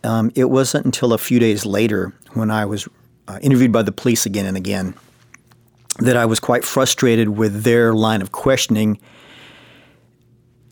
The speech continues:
And I was also frustrated with what I perceived to be their inability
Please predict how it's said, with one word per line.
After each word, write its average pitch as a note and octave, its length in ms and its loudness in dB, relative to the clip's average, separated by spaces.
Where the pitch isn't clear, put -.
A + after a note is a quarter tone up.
And C#3 120 4
I C3+ 100 4
was B2+ 140 2
also D3 360 4
frustrated B2 580 2
with G#2 260 0
what A2+ 140 2
I A#2 160 2
perceived A#2+ 560 0
to - 80 -6
be A2+ 160 0
their A2 220 -2
inability A#2+ 1080 2